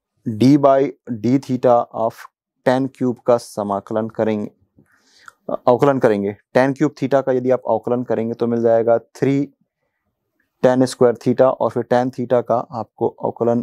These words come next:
करने पर मिल जाएगा sec square theta। तो यहाँ से ये जो फलन है ये आपको tan cube theta देगा,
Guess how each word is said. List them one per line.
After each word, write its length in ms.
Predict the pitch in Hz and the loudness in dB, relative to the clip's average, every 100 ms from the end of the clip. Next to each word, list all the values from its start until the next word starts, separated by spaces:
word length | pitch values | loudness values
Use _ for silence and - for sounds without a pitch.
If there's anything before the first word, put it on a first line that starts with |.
| - | -4
करने 220 | 110 107 | -4 -4
पर 160 | 107 110 | -4 -2
मिल 160 | 110 110 | -2 0
जाएगा 320 | 104 107 127 _ _ _ _ - | 0 0 -4 _ _ _ _ -14
sec 380 | - - 127 123 | -4 2 2 0
square 300 | - 120 113 - - 143 | -2 0 0 -2 -6 -2
theta। 260 | 127 92 - _ _ _ _ _ _ _ _ _ _ _ _ _ _ _ _ _ _ _ _ _ _ _ _ _ _ _ _ - - _ - _ - 160 285 - - _ _ _ _ _ _ _ _ - | 0 -2 -6 _ _ _ _ _ _ _ _ _ _ _ _ _ _ _ _ _ _ _ _ _ _ _ _ _ _ _ _ -20 -20 _ -20 _ -14 -14 -14 -20 -20 _ _ _ _ _ _ _ _ 0
तो 100 | 143 | 2
यहाँ 300 | 120 110 131 | 2 0 -2
से 220 | - 131 - _ _ _ _ - | -4 -8 -8 _ _ _ _ -10
ये 240 | 113 127 143 | 0 2 2
जो 100 | 143 | 0
फलन 360 | - 120 120 | -2 0 0
है 140 | 123 120 | -2 -2
ये 80 | 107 | 0
आपको 280 | 104 - 107 - | 0 -2 -8 -2
tan 160 | 107 110 120 | -2 -2 -6
cube 120 | 113 | -4
theta 220 | 123 117 113 | -4 0 0
देगा, 220 | 113 | 0